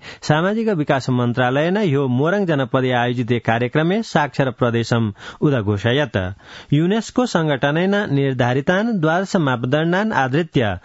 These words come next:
प्रदेशोऽसौ साक्षरः उत्कृष्टो वर्तते। आगामिनो मार्गशीर्ष मासस्य चतुर्थे दिवसे सम्पत्स्यमानस्य प्रतिनिधि सभायाः प्रदेश सभानां च सदस्यानां निर्वाचनस्य कृते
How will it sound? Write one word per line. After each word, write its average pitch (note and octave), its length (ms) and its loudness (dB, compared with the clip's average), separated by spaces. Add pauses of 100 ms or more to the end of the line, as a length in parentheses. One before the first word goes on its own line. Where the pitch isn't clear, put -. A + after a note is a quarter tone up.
(220)
प्रदेशोऽसौ C#3 680 0
साक्षरः C#3 580 0
उत्कृष्टो A2+ 640 0
वर्तते। G#2+ 800 -2 (1400)
आगामिनो A#3 600 2
मार्गशीर्ष G3 600 0
मासस्य D#3+ 580 0
चतुर्थे E3+ 520 0
दिवसे E3+ 420 0
सम्पत्स्यमानस्य E3 1040 0
प्रतिनिधि F#3+ 500 0
सभायाः F#3+ 600 0
प्रदेश D3+ 420 -2
सभानां C3+ 500 0
च F3+ 100 -4
सदस्यानां E3+ 760 0
निर्वाचनस्य D#3 720 0
कृते C#3 460 -2